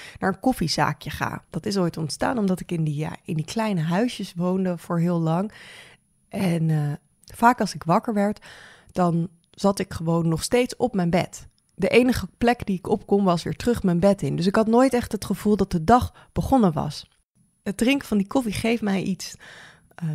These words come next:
nostalgisch, iets verzekerends, een vorm van routine. En ik,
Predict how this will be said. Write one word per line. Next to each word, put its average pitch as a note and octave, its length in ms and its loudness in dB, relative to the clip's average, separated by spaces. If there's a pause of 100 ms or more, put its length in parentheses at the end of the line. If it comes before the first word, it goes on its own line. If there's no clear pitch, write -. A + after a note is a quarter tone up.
nostalgisch, A#3 920 2
iets F#3+ 220 -8
verzekerends, G#3 920 4
een F3 60 -6
vorm G3+ 260 0
van F3+ 180 -2
routine. F3+ 580 -2 (1300)
En G3 380 2 (880)
ik, - 280 -4